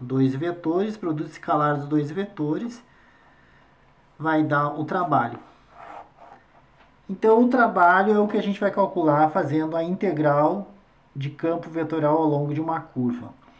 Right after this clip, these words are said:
Isso aqui também pode ter uma formulazinha que diz que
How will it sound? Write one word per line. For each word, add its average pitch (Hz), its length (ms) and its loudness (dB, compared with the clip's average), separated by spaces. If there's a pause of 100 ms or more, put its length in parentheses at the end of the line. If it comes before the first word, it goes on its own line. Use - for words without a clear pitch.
(600)
Isso 269 180 2
aqui 269 180 2
também 208 360 2
pode 170 460 4
ter 160 120 -2
uma 139 200 2
formulazinha 147 760 -2
que 151 140 -14
diz 135 320 -8
que 120 400 -6